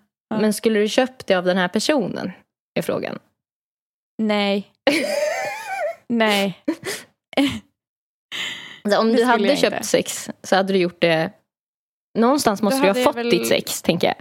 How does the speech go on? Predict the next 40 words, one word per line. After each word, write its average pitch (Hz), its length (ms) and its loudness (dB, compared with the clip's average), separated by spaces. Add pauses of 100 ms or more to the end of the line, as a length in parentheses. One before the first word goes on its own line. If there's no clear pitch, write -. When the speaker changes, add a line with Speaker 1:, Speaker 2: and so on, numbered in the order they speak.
(1000)
Speaker 1:
Ja, 285 220 2
men 269 160 0
det 254 100 2
lär 254 140 0
väl 233 140 -2
finnas 214 340 -2
hemsidor 226 720 -4
för 202 140 -6
sånt - 260 -4
där 214 80 -2
man 208 180 -2
kan 214 200 -2
få 208 340 0 (300)
Speaker 2:
Ah. 220 840 -2
Speaker 1:
veta 240 360 2
vem 233 220 0
man 226 140 2
ska 247 160 -2
träffa, 262 580 -2
lite 226 540 0
info 294 360 -2
om 202 300 0
Speaker 2:
<laughs> 466 160 0
Speaker 1:
personen. 277 720 2
Speaker 2:
Du 277 60 6
hade 277 220 2
inte, 294 300 4
du 262 140 2
hade 240 140 4
inte 233 140 0
bara 233 140 4
köpt 214 300 0
vem 190 180 2
som 196 140 2
helst. - 400 -2 (680)
Speaker 1:
En 233 120 -2
blind 254 480 2
date, - 380 -4
liksom. 247 340 0
Speaker 2:
<laughs> - 60 -18